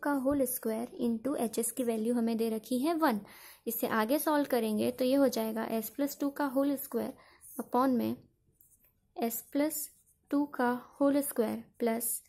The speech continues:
वन। इसे और आगे सॉल्व करेंगे तो आ जाएगा एस स्क्वायर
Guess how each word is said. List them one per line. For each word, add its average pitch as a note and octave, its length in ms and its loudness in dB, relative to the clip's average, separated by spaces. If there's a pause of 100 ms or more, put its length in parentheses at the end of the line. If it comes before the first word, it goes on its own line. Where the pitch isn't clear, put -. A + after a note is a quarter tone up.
(520)
वन। A3+ 220 -2 (840)
इसे C4 220 2
और B3+ 220 0
आगे A#3+ 320 0
सॉल्व B3+ 240 0
करेंगे A3+ 520 -2 (400)
तो C4+ 100 4
आ B3+ 120 4
जाएगा A3+ 520 0 (760)
एस C4 240 0
स्क्वायर B3 460 0